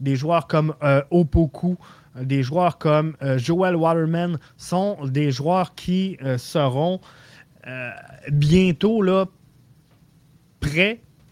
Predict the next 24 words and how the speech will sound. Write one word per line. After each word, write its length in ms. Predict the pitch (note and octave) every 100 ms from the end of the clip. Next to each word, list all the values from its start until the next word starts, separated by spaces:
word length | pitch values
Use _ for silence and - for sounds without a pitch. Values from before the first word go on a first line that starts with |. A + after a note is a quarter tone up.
| _ _ _
au 120 | D3 D#3
marché 600 | E3 B2 - - G3+ G3
des, 360 | C#3+ D#3 E3 C3
euh, 140 | B2+
transactions. 840 | B2 C#3 D#3+ C#3+ C#3+ - - D#3 C#3 - - - _
Tandis 320 | - D#3+ G3+ -
que 80 |
Rida 380 | G#3+ F3+ A3 B3+
Zouir 380 | G3 G#3 C#4 B3+
est 160 | G3 G#3
un 200 | G3 F3+
jeune 460 | F3 B3 A#3+ F#3+ - - - -
qui 320 | - A3+ A3
arrive 400 | D3+ D#3+ G#3+ G#3+
à 100 | F3
la 160 | D#3+ D3+
formation, 720 | - E3 D#3+ D3 C3 F3+ F3+ - - - -
un, 320 | C#3+ D#3 D#3+
un, 60 | D#3+ -
un 180 | D3
joueur 320 | C#3+ E3 G#3+ G#3
qui 80 |
avait 200 | F3+ D#3
été 360 | E3 G#3 G#3+ -